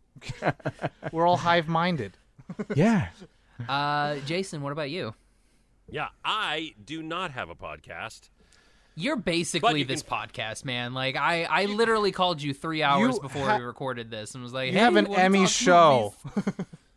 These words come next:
Speaker 4: <laughs> I have been on this show, uh, very honored to be on, been on the show a number of times, so I look forward to many more. Um, you can find me on Twitter, uh, at a boy Simpson, at a boy Simpson,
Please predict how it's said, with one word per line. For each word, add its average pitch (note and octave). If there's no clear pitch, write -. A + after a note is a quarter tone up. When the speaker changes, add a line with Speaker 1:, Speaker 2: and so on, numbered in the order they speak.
Speaker 4:
<laughs> F#3+
I D3+
have A#2
been A2+
on A2+
this G#2
show, G2
uh, F2+
very A2
honored F#2+
to F2
be F2
on, D#2+
been E2
on E2
the D#2+
show E2+
a E2
number E2+
of -
times, D#2+
so E2+
I E2
look F2
forward F2
to E2
many G#2
more. G2
Um, G#2
you A#2
can A2+
find C3+
me C3
on B2+
Twitter, E3
uh, F#2
at C#3+
a A2
boy F#2+
Simpson, F3
at C#3+
a B2+
boy A2
Simpson, G#2+